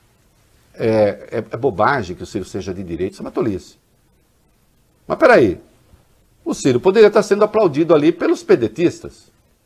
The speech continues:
Ô Bob, mas onde eles estavam? <laughs>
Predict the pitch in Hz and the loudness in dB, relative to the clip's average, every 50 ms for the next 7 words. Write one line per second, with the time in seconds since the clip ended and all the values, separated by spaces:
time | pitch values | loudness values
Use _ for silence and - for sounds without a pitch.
0 | _ _ _ _ _ _ _ _ _ _ _ _ _ _ _ _ _ _ _ _ | _ _ _ _ _ _ _ _ _ _ _ _ _ _ _ _ _ _ _ _
1 | _ _ _ _ _ _ _ _ _ _ _ _ _ _ - - - - 240 - | _ _ _ _ _ _ _ _ _ _ _ _ _ _ -10 -6 0 2 2 2
2 | 127 139 160 190 185 349 349 254 165 127 110 98 104 98 - 110 90 82 80 82 | 2 -2 -4 -4 -6 -6 -6 -6 -4 -6 -6 -8 -10 -10 -8 -6 -8 -8 -8 -14
3 | - _ _ _ _ _ _ _ _ _ _ _ _ _ _ - 139 - - 123 | -20 _ _ _ _ _ _ _ _ _ _ _ _ _ _ -20 -18 -16 -16 -18
4 | - - 131 - _ - 113 101 | -18 -18 -20 -20 _ -20 -20 -20